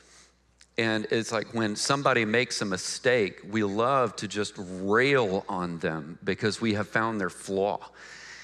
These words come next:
And we like to cancel them out rather than maybe forgive or even try to restore. We li-, live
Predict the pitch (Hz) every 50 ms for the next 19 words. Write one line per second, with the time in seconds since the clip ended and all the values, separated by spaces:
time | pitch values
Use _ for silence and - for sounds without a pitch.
0 | - - - 104 110 101 113 123 - - 110 - - - - 113 117 127 - -
1 | - 117 101 90 92 92 90 82 - - 104 107 95 87 - - - - _ _
2 | - - - - - - _ _ - 95 120 127 127 135 117 95 120 110 107 101
3 | 98 98 98 - - _ _ _ _ _ _ - - 101 104 98 101 - - -
4 | 95 80 117 120 110 90 82 - - - - - _ _ _ _ _ _ _ _
5 | _ _ _ - - 110 113 113 - 113 110 117 104 - - - 104 101 98 -
6 | 104 87 92 87 - - - - 135 131 98 82 - - - 104 - _ _ _
7 | _ _ _ _ _ _ - - 113 117 117 117 120 127 107 107 92 92 95 98
8 | 104 - - - 92 95 98 110 117 110 -